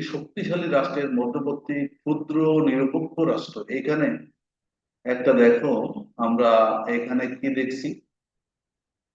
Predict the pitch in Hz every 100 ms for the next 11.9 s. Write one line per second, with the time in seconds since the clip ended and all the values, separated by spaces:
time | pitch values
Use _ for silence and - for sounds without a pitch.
0 | - 135 151 139 147 127 127 131 131 123
1 | - - 127 120 113 120 113 - 123 -
2 | 127 120 113 110 110 107 - 113 113 107
3 | 113 104 107 117 113 107 95 104 104 110
4 | 113 113 - _ _ _ _ _ _ _
5 | - 117 127 123 123 120 - - - 120
6 | 117 107 107 104 104 107 113 - _ _
7 | _ _ _ _ _ _ _ _ _ _
8 | _ 208 - - - - - - - -
9 | _ _ _ _ _ _ _ _ _ _
10 | 175 - 143 - - 135 135 143 139 139
11 | 139 - - _ 127 131 131 147 -